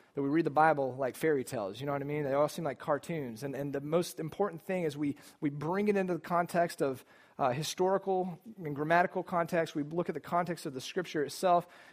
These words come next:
both close and far context, and we know what the writer is writing, especially when we're doing something like this, where we're just pulling two verses out of a letter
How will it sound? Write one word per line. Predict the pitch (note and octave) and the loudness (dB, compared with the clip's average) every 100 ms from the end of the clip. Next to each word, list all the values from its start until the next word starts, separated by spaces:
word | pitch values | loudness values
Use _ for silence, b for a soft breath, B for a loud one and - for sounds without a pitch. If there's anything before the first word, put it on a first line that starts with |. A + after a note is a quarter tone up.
| B | B
both | D3+ D#3 - - | 2 2 0 -14
close | - F#3 F#3 F3+ | 0 4 4 2
and | C#3+ C3+ | -6 -2
far | E3+ E3 | 2 4
context, | E3+ E3+ E3 E3+ D3+ D3+ | 2 -2 -2 0 0 -2
and | D3+ | -4
we | D3+ | -4
know | D3+ D#3 F3 F#3 | -2 2 4 4
what | E3 F3 D#3+ | 2 0 -2
the | D3+ | -2
writer | C#3+ D#3 D3+ | 4 4 2
is | C#3 | 0
writing, | C#3+ D3 C3+ | 2 2 2
especially | - - G3 G3+ D#3 | -6 2 2 2 -2
when | |
we're | C#3+ | -2
doing | D#3 | -2
something | D3+ D#3+ | -2 -2
like | C#3+ C3 | -2 2
this, | D3+ C#3 | 0 0
where | D3 | -2
we're | C#3+ | -4
just | C3 | -6
pulling | - - | -6 -8
two | - F3 | -6 -6
verses | C#3+ D3 D3+ B2 A2 - b b b | 2 2 2 -2 -6 -14 b b b
out | D3 D#3+ | 6 6
of | C#3+ | 4
a | |
letter | C3+ E3 D3 A#2+ | 6 6 6 2